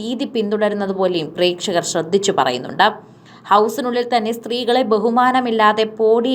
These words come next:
എന്നൊക്കെ വിളിക്കുന്നതിന് ഇതിനിടയിലും റോക്കിക്കെതിരെ വിമർശനമുണ്ട്. പവർ ടീമിൽ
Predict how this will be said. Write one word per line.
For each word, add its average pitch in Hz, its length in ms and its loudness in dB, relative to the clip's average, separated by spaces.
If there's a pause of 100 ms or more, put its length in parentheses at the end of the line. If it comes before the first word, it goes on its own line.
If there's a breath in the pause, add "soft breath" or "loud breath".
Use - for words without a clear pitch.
എന്നൊക്കെ 220 340 -4
വിളിക്കുന്നതിന് 196 640 0 (280)
ഇതിനിടയിലും 208 600 4 (300)
റോക്കിക്കെതിരെ 185 560 2 (100)
വിമർശനമുണ്ട്. 165 720 0 (760 loud breath)
പവർ 277 260 4 (100)
ടീമിൽ 330 240 -2